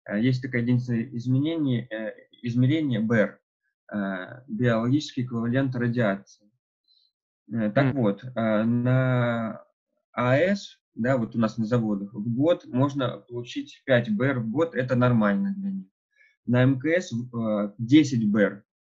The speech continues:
Speaker 1: то есть радиация повышенная, там же солнечная радиация.
Speaker 2: Да.
Speaker 1: А полет на Марс, внимание, восемьдесят бэр. То есть, э, что получается?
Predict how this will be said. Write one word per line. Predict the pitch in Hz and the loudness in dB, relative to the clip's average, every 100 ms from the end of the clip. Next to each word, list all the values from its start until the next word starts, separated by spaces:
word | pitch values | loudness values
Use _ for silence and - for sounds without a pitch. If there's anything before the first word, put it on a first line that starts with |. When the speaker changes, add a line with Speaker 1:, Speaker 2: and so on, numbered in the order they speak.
| _ | _
Speaker 1:
то | 123 | -2
есть | 120 127 | -2 0
радиация | 123 123 139 131 | 0 2 0 -2
повышенная, | 135 147 139 123 107 | -2 2 2 2 -2
там | 98 110 | 0 -2
же | 113 | -2
солнечная | 131 127 127 131 | 0 0 0 -4
радиация. | 131 127 120 - _ _ - - _ - | -2 -2 -4 -10 _ _ -20 -20 _ -8
Speaker 2:
Да. | 120 113 113 110 | -4 -2 0 0
Speaker 1:
А | - | 0
полет | 143 143 156 135 | 4 6 6 4
на | 127 | 4
Марс, | 127 160 196 - - _ _ _ _ | 6 4 2 -4 -16 _ _ _ _
внимание, | 107 123 139 120 104 95 87 - _ - | -4 2 4 4 2 0 -6 -18 _ -8
восемьдесят | 110 117 143 165 139 135 120 107 113 | -2 4 6 6 6 2 2 2 -2
бэр. | 104 98 107 101 104 - - _ _ _ _ _ _ - | -4 -2 -4 -6 -12 -16 -20 _ _ _ _ _ _ -4
То | 135 117 | 0 0
есть, | 98 - _ | -2 -8 _
э, | 120 113 - - | -8 -6 -8 -10
что | - 139 | -6 -6
получается? | 139 131 - 104 95 - - | -2 -4 -2 -2 -4 -10 -20